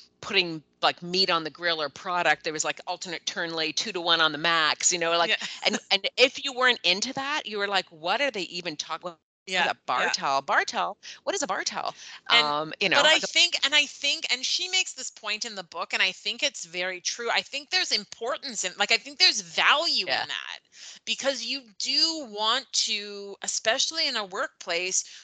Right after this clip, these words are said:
Speaker 2: you want people to feel like they're together, like they're in something
Speaker 1: Yes.
Speaker 2: together, you know?
Speaker 1: Yeah, yeah. I mean, Phil sometimes will say things, like, he'll be talking about, you know, I'll say, "How was your day?" And he'll say some-, I'm like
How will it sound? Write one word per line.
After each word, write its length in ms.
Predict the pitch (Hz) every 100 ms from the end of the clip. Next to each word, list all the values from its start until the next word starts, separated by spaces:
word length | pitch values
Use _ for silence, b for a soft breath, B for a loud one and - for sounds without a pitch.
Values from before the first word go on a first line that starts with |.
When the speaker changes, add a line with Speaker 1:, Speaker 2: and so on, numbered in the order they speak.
| _
Speaker 2:
you 220 | 196 226
want 460 | 196 190 208 294 269
people 380 | - 240 - 214
to 140 | - 196
feel 540 | - - 233 240 220
like 300 | 185 185 -
they're 580 | 175 185 180 180 175 175 - -
together, 640 | 190 - 175 180 98 95 -
like 200 | 170 -
they're 200 | 175 165 _
in 300 | 190 190 202
something 520 | - 185 135 175 170
Speaker 1:
Yes. 40 | 165
Speaker 2:
together, 540 | 175 160 156 165 101 -
you 200 | 180 170
know? 380 | 156 107 196 247 b b b b _
Speaker 1:
Yeah, 300 | 127 101 73 - -
yeah. 280 | 147 135 - B B
I 40 | 208
mean, 140 | 214
Phil 240 | - 247 254
sometimes 460 | 240 220 190 165
will 80 | 151
say 220 | - 156
things, 400 | 156 156 147 -
like, 180 | 135 147
he'll 120 | 160
be 100 | 160
talking 360 | 151 131 135 135
about, 260 | 123 127 -
you 80 | 165
know, 80 | 131
I'll 80 |
say, 160 | 135 143
"How 120 | 143
was 120 | 147
your 120 | 139 135
day?" 240 | 135 135
And 80 | 135
he'll 160 | 139 135
say 220 | - 131
some-, 160 | - -
I'm 120 | 165
like 240 | 160 -